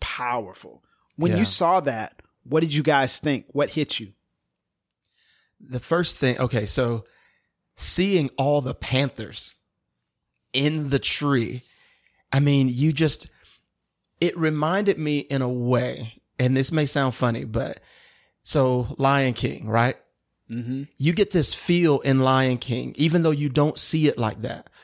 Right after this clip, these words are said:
Speaker 2: So, so, like, in Lion King, it's Mufasa that kinda has still, like, a, a presence as, as, as, you know, as a father, but you get this feel. He, he, he gives his son a vision. He gives, um, Simba an intergenerational vision, right?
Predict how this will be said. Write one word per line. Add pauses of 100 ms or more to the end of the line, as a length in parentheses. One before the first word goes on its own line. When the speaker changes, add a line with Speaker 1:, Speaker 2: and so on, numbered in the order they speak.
Speaker 2:
So,
so,
like,
in
Lion
King,
it's
Mufasa
that
kinda
has (280)
still,
like,
a,
a
presence
as,
as,
as,
you
know,
as
a
father,
but (240)
you
get
this
feel.
He,
he,
he
gives
his
son
a
vision. (320)
He
gives, (100)
um,
Simba
an
intergenerational
vision,
right?